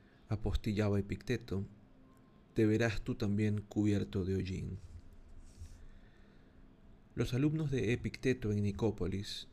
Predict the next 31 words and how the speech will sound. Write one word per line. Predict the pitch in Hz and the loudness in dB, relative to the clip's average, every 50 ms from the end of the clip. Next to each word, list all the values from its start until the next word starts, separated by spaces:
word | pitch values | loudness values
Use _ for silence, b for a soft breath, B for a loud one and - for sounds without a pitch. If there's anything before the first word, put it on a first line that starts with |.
| - - | -8 -4
eran | - 123 135 135 | -2 -2 0 2
estudiantes | 127 117 - 120 117 117 120 117 113 110 110 - 110 - | 2 2 2 2 2 2 4 2 2 0 -2 -6 -6 -4
que, | - 113 110 104 | -2 -2 -2 -2
como | - 117 110 107 | 0 0 0 0
muchos | 110 131 139 - 131 123 - | 0 0 -2 -4 -4 -4 -2
universitarios | 113 107 104 101 98 101 - 101 - - 127 113 107 98 | 0 0 2 2 0 0 -2 -4 -2 -2 -2 -2 0 0
de | 101 92 | 0 2
hoy, | 95 98 95 95 98 98 - - - - B B B B B | 2 2 2 2 0 -2 -6 -12 -20 -20 B B B B B
volvían | 104 110 107 113 131 135 131 131 | 2 2 4 4 4 2 2 0
a | 127 | -2
sus | 120 - 110 98 | -2 -2 0 0
lugares | 104 98 107 110 113 107 | 2 2 2 2 2 2
de | 104 98 | 2 2
origen | 95 107 104 - - 110 101 | 2 2 0 0 -2 -2 0
durante | 101 98 98 95 95 95 | 2 2 0 0 0 -2
las | 95 95 95 | -2 0 0
vacaciones. | 98 95 - 98 92 - 127 120 101 - 98 98 - - - - - - - - - - - B B B B B B B B B B B B B - | -2 -2 -4 -6 -6 -4 -2 -2 -2 -4 -6 -8 -10 -14 -18 -20 -20 -20 -20 -20 -20 -20 -20 B B B B B B B B B B B B B -4
Debían | - 110 104 107 113 107 | 0 2 4 4 4 4
frecuentar | 107 107 107 - 104 101 101 101 117 123 | 2 0 0 2 2 2 2 2 2 0
a | 123 110 | 0 0
sus | - 98 - 110 | -2 -2 0 0
amigos | 101 101 110 123 117 107 104 104 - - | 0 2 2 2 2 0 0 -2 -2 -2
antiguos | - 95 95 95 - 120 113 101 98 98 110 123 - - | -4 -4 -4 -2 -2 0 0 2 2 0 -2 -4 -4 -6
y | 101 - | -6 -4
compañeros | - 101 92 - 104 101 107 113 113 104 | -2 -2 0 0 0 2 2 2 2 2
de | 101 | 2
estudios | 95 - - - 120 123 123 117 | 0 0 -2 0 0 0 2 2
al | 107 95 | 0 0
regresar | 101 104 101 101 98 101 - 127 131 | 0 0 0 0 -2 -2 -2 -4 -4
a | 110 - | -4 -2
casa, | 95 101 104 - - - 127 | -2 -4 -4 -4 -6 -8 -8